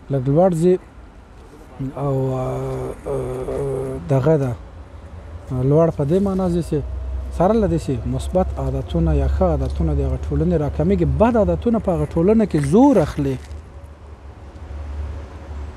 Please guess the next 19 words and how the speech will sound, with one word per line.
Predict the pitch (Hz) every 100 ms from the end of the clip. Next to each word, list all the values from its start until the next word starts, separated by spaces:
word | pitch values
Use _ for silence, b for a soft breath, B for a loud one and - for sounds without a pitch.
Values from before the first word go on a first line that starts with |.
| - - - - - 160
لکه | 175 156
درواغ، | 139 139 180 190 165
لکه | 143 127 135 - -
کینه، | 139 170 185 165
لکه، | 139 131 131 - - - - - - - -
اه، | 139 120 123 123 123 123 127 135 135 131 131 135
لکه | 127 139 -
تعصب، | 123 123 - - 196 180
اه، | 135 - - - - - - - 135 123 127 131
لکه | 131 139
غیبت، | - 127 127 151 190 180 -
لکه، | 131 127
اه، | 120 - - - - - - 127 120 120 127
نور | 170 196
او | 156
نور | 170 175
شیان. | 156 170 196
دا | 160
شیان | 160 151 160